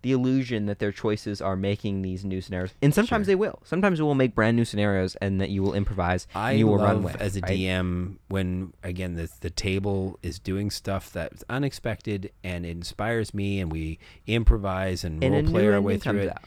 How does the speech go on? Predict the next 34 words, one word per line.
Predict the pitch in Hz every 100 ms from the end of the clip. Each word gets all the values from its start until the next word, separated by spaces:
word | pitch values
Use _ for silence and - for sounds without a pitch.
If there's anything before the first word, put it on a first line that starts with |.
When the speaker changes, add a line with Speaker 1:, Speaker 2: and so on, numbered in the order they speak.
| - 110
Speaker 1:
right? | 110
Speaker 2:
And | 113
yeah, | 151 190
we've | 113
got | 156 165
a |
whole | 120 139
thing | - 147 135
that | 117 - - - -
wasn't | 120 202
planned, | - 87 85 98 135 -
and | 107 113 113
that | 110 135
excites | 151 - 143 -
me | 143
even | 151 156
more. | 123 151 180
Like, | 82 80 -
I | 65 107
am | 117
more | 110 123 143
adrenalized | 92 95 143 101 82 82 -
often | 87 - 85 82 - - - -
by | - 87 87 82 80 78 90 -
that | 95 110
excitement | 95 - 80 - 73 73 - -
as | 87
a | 85
Speaker 1:
Yeah. | 85
Speaker 2:
D | 82
M. | 82
And | 95
even | 151 233
why | 160 131 127